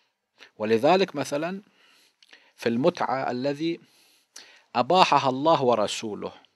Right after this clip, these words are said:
أباحها الله سبحانه وتعالى في القرآن في قوله: "فما استمتعتم به منهن فآتوهن أجورهن".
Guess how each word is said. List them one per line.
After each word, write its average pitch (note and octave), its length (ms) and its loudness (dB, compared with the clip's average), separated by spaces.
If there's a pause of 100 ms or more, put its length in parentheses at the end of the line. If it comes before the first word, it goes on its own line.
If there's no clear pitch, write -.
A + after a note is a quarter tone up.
(140)
أباحها A#2 440 -4
الله A#2+ 240 -6
سبحانه C3 520 -12
وتعالى C3 520 -8
في - 80 -12
القرآن B2 520 -8 (1400)
في G2+ 160 -6
قوله: G#2+ 560 -2 (260)
"فما A#2+ 180 -2
استمتعتم G#2+ 760 -4
به A2 220 -8
منهن G2+ 480 -8
فآتوهن A2+ 800 -6
أجورهن". F#2+ 600 -6